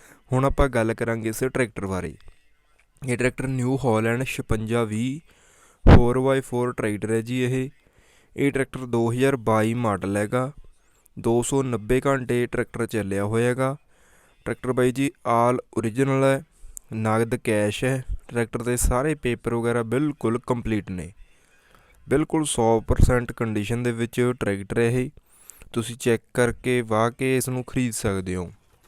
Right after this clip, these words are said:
ਕੋਈ ਕਮੀ ਪੇਸ਼ੀ ਨਹੀਂ ਟਰੈਕਟਰ ਦੇ ਵਿੱਚ। ਜੇ ਆਪਾਂ ਗੱਲ ਕਰੀਏ ਟਰੈਕਟਰ ਦੇ ਰੇਟ ਦੀ,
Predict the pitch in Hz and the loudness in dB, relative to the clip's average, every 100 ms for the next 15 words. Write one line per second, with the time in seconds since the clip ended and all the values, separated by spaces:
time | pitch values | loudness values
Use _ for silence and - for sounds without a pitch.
0 | _ - _ _ 113 127 123 117 117 123 | _ -20 _ _ -2 0 0 0 0 0
1 | 117 135 131 123 120 123 123 127 131 - | 0 -2 -2 -2 -4 -2 -2 0 -2 -2
2 | 139 139 - _ _ _ _ _ _ _ | -2 -2 -6 _ _ _ _ _ _ _
3 | _ _ - 113 123 123 131 120 117 113 | _ _ -14 -2 0 2 0 2 2 0
4 | 113 123 127 131 127 123 - 123 120 123 | -2 -2 0 0 2 -2 -2 -4 0 0
5 | 117 113 113 131 135 139 | 0 -2 -2 -2 0 -4